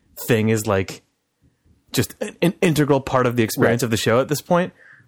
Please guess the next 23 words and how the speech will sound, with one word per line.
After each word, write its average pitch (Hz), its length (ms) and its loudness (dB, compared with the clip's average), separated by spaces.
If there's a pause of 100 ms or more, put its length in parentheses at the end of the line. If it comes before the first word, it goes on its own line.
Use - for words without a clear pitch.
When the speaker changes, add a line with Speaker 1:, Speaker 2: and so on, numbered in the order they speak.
(280)
Speaker 1:
I 117 140 0
don't 117 120 2
know. 120 280 2
Like, 120 280 0
I 139 100 2
didn't 151 140 2
even 127 160 2
watch 104 220 0
it 139 80 -4
for 156 80 -4
this 151 180 0
episode 156 320 0
because 131 220 2
I 107 80 2
watched, 101 440 -2 (180)
uh, 107 340 0 (420)
I 120 120 0
watched 110 200 2
it 139 80 2
on 101 100 2
Netflix, 131 360 0
and 110 100 4
Netflix 110 260 -2